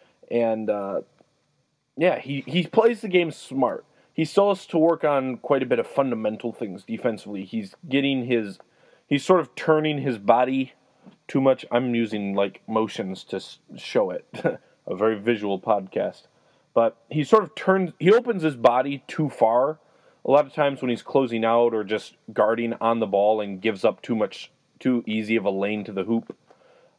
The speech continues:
at times, which is something that's just, you know, form.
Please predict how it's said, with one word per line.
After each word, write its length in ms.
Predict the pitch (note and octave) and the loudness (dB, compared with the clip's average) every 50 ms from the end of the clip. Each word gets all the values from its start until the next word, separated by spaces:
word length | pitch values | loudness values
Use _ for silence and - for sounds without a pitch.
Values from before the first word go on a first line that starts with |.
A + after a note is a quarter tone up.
| _ _ - | _ _ 0
at 180 | A#2+ A2+ - | 0 0 0
times, 460 | - B2 A#2+ A#2+ A#2 A#2+ B2 A#2 - - | 0 0 0 2 2 0 -2 -4 -2 -2
which 180 | A2+ G#2+ - | -2 -2 -2
is 140 | A2+ G#2 - | -6 -4 0
something 320 | - A#2+ G#2 G2+ G#2+ G2+ | 0 0 0 -2 -4 0
that's 260 | G2+ G#2 F#2+ - - - | 0 0 0 -2 -6 -6
just, 300 | - G#2 F#2 - - - _ _ _ _ _ _ - | -4 -4 -4 -6 -10 -20 _ _ _ _ _ _ -4
you 120 | A#2 A2+ | -2 0
know, 140 | G2+ F#2 F2+ | 0 0 -2
form. 580 | - - - - A#2 A2 G#2+ A2 A2+ A#2+ C3 | -4 -6 -2 0 2 2 2 2 0 -4 -8